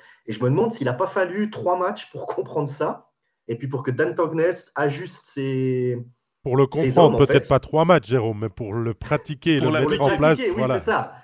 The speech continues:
Speaker 1: c'est ça, pour le, pour le mettre en place, c'est ça que je voulais dire. Parce qu'il faut le comprendre, il faut l'expliquer, et il faut que les joueurs appliquent. Bah, ça fait trois fois. <laughs> Mais, euh, ouais, si Zurich n'arrive plus à faire ses délais, justement, ça va être compliqué. Parce que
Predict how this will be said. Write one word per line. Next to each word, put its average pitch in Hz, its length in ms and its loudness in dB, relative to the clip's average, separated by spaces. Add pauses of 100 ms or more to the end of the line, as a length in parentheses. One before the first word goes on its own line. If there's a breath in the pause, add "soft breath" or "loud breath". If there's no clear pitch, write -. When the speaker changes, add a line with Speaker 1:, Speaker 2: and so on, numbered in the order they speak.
(120)
Speaker 1:
c'est 160 140 -10
ça, 123 280 -6
pour 123 120 -8
le, 135 260 -6
pour 135 120 -6
le 156 100 -4
mettre 226 240 0
en 196 60 -4
place, 120 300 -6
c'est 135 80 -8
ça 143 140 -6
que 151 140 -6
je 131 60 -8
voulais 135 180 -4
dire. 104 160 -8 (220 soft breath)
Parce 117 100 -10
qu'il 147 100 -8
faut 143 140 -2
le 131 40 -6
comprendre, 220 680 0
il 147 80 -8
faut 135 100 -10
l'expliquer, 220 720 -2
et - 80 -4
il 151 60 -4
faut 170 80 -10
que 160 80 -10
les 156 40 -4
joueurs 185 240 -2
appliquent. 156 460 -8 (380)
Bah, - 140 -20
ça - 160 -14
fait 113 200 -4
trois 113 260 -2
fois. - 320 -10 (520)
<laughs> - 1200 -10
Mais, 139 240 4
euh, 127 480 2
ouais, 302 160 -2
si - 280 -14
Zurich 202 340 -8
n'arrive 139 280 -4
plus 294 140 -6
à - 60 -14
faire 220 120 0
ses 175 160 -4
délais, 147 340 0
justement, 147 520 -6
ça - 180 -12
va 110 80 -4
être 113 100 -8
compliqué. 185 380 -2
Parce - 160 -4
que 147 160 0